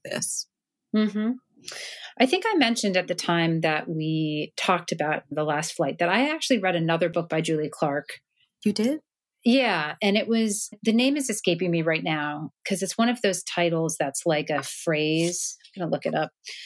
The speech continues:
Speaker 2: It's one of those titles that's easy to forget 'cause it's, it's, uh, I think it's, like, The Ones We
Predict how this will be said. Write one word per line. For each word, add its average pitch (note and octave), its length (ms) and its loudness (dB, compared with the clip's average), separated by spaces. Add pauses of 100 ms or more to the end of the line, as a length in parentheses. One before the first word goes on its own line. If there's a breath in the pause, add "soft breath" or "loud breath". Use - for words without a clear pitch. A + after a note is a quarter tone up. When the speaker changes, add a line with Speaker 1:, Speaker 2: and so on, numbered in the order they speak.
(340 loud breath)
Speaker 2:
It's G3 180 0 (100)
one A3+ 200 2
of A#3+ 40 2
those G#3 120 0
titles F3+ 280 2
that's D#3 160 -2
easy D#3+ 220 0
to D3+ 60 -2
forget D3+ 400 0
'cause - 140 -4
it's, - 260 -6 (120)
it's, - 460 -6
uh, E3+ 100 -2
I - 300 -10
think G#3 140 -2
it's, - 60 2
like, A3 140 2
The F3+ 100 4
Ones F3+ 480 0
We D#3+ 400 0